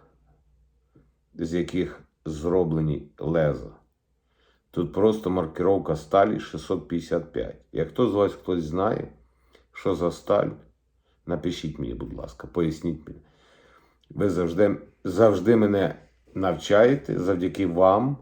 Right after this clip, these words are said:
я отримую дуже багато інформації, нової для мене, і я намагаюся її запам'ятати і засвоїти. Руків'я. Це якийсь прорезинений пластик.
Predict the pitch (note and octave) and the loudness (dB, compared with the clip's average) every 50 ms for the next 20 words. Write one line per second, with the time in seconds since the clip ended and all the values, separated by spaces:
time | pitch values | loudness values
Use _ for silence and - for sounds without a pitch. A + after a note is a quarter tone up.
0 | - - E2+ F#2+ F2+ E2+ - - G2 G2+ F#2+ F#2 F2+ E2 F2 F#2 E2+ E2 E2 E2+ | -8 -2 2 2 2 2 2 0 0 0 2 0 0 0 0 0 0 0 0 0
1 | F2 F2 E2 - - D#2 D#2+ D#2+ D#2 - E2 D#2 D#2+ E2+ F2 G2 A2+ A2+ - - | 0 0 -2 -2 -6 -8 -8 -10 -8 -6 -4 -4 -2 0 0 0 0 -2 -4 -6
2 | - D2 C#2+ D2 - - E2+ F2+ F2 E2 D#2+ D#2+ E2+ F2+ F#2 G2 G#2+ A2 A#2 A#2 | -6 -6 -6 -8 -8 -6 -2 -2 0 0 0 0 0 0 -2 0 0 0 0 0
3 | B2+ C#3 - - B2+ B2+ - _ _ _ _ _ - - - - - - _ _ | -2 -4 -4 -6 -8 -10 -14 _ _ _ _ _ -20 -20 -20 -20 -20 -20 _ _
4 | _ _ _ _ F#2 F2+ F2+ G2 A2 A#2 A2+ A2 G2 F2 F#2 F#2+ G2 F#2+ - - | _ _ _ _ -2 0 2 2 4 4 4 4 4 2 2 0 0 -2 -2 -2
5 | F2 F2+ F2 F2 D#2+ D2+ E2 D2+ - D#2+ D#2 D2+ D2+ - F2+ F#2 - - F2 D#2 | 0 0 0 0 0 -2 -4 -4 -2 -2 0 0 0 0 0 0 0 0 -4 -6
6 | C#2+ C#2+ D#2+ D2+ - - - A#1+ G#1 - - - - _ _ _ _ _ _ _ | -6 -8 -10 -10 -10 -8 -8 -8 -8 -8 -12 -16 -20 _ _ _ _ _ _ _
7 | _ _ _ _ _ _ _ _ _ _ _ _ _ _ _ F#2+ A2 B2+ B2+ - | _ _ _ _ _ _ _ _ _ _ _ _ _ _ _ 4 4 4 4 4
8 | - D3 C3+ G2+ F#2 D#2 - - D2+ - - - - - - - _ _ _ _ | 4 4 6 6 4 2 0 -4 -10 -14 -18 -20 -20 -20 -20 -20 _ _ _ _
9 | _ _ _ _ - - - _ _ _ _ _ _ _ _ - - A#2 B2+ C3 | _ _ _ _ -20 -20 -20 _ _ _ _ _ _ _ _ -2 2 4 6 6
10 | B2 - A#2+ A2+ G2 - - - - - - _ _ _ _ _ _ _ _ - | 4 4 0 0 0 -2 -4 -10 -16 -20 -20 _ _ _ _ _ _ _ _ -20
11 | - _ _ _ _ _ _ _ _ _ - G2+ A2+ A2 G#2 G#2+ G#2 G#2 B2 C3 | -20 _ _ _ _ _ _ _ _ _ 2 4 6 6 6 4 4 4 4 4
12 | C3 B2+ B2 A#2+ A2+ - - - - F2+ F#2+ F#2+ F#2+ E2+ D#2+ - - - - - | 4 4 4 4 2 0 0 -4 0 4 6 6 6 6 4 -2 -10 -16 -18 -18
13 | - - - - | -18 -20 -20 -20